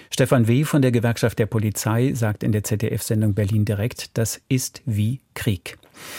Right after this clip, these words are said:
Israelische Flaggen werden in Deutschland gestohlen und öffentlich verbrannt.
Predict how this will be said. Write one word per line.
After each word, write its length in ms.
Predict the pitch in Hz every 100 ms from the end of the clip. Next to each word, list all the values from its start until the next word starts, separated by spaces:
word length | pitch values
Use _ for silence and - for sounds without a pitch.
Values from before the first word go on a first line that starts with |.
| - - - -
Israelische 640 | 156 147 - 160 175 160
Flaggen 440 | - 120 131 165 139
werden 220 | 135 127
in 100 | 120
Deutschland 460 | 117 120 - 110
gestohlen 680 | - 107 - 127 123 143 156
und 300 | - 123 120 -
öffentlich 540 | 123 117 117 117 107
verbrannt. 640 | - 123 - 95 101 -